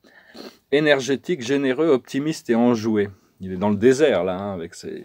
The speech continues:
avec ses, avec sa, son spectre de lumière, avec Gabriel derrière. Suivez votre passion. Vous êtes prêt à relever tous les défis. Partez pour des aventures nouvelles et stimulantes. Voilà, on a vraiment envie de repartir pendant des aventures, que la vie redevienne une aventure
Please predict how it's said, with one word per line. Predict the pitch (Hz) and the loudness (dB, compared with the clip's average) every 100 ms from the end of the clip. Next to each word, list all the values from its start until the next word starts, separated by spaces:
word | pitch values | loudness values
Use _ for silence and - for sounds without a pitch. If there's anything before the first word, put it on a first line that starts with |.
| 71 | -12
avec | 64 - | -14 -14
ses, | - | -20
avec | - - | -20 -18
sa, | - 60 - - - _ | -18 -18 -20 -20 -20 _
son | - | -18
spectre | - - 120 107 - 98 | -16 -6 -4 -4 -6 -6
de | 95 | -4
lumière, | 95 101 110 139 95 | -4 0 0 0 -4
avec | 90 85 | -6 -6
Gabriel | 104 92 95 98 117 95 | -6 -4 -4 -2 -2 -2
derrière. | 87 98 139 110 78 _ _ _ _ _ _ _ _ - - - - | -4 -4 -2 -4 -6 _ _ _ _ _ _ _ _ -20 -20 -20 -16
Suivez | - - 165 175 | -8 -2 6 6
votre | 160 151 - 123 | 6 2 0 0
passion. | 131 123 - 110 104 - _ | -2 -2 -6 -8 -10 -18 _
Vous | 95 113 | -10 -4
êtes | 123 - | -4 -2
prêt | 175 | 2
à | 151 | 4
relever | 117 139 135 156 | 4 0 -2 -6
tous | - 175 | -2 -2
les | 165 | 0
défis. | 143 135 117 107 _ _ _ _ - - - | -2 -6 -10 -12 _ _ _ _ -20 -20 -2
Partez | 123 - 185 190 | -2 4 4 4
pour | 127 | 4
des | 123 117 135 | 2 2 2
aventures | 120 117 170 120 | 0 -2 -2 -2
nouvelles | 143 156 185 135 | 0 4 4 4
et | |
stimulantes. | - - 156 147 143 107 92 | -4 -8 -6 -2 -2 -2 -6
Voilà, | 107 123 90 | -6 -4 -4
on | 87 90 | -6 -8
a | 87 | -4
vraiment | 113 127 | 0 2
envie | 110 110 | 0 0
de | |
repartir | 107 117 113 - 156 | 0 2 0 -2 -4
pendant | 107 101 | -4 -4
des | 101 | 2
aventures, | 127 127 131 123 151 120 107 | 4 4 2 -2 -4 -4 -4
que | |
la | 90 | -6
vie | 101 110 | -4 -2
redevienne | 110 113 110 117 110 | -2 -2 0 0 2
une | 107 | 0
aventure | 104 104 104 147 139 | -2 -4 -6 -6 -6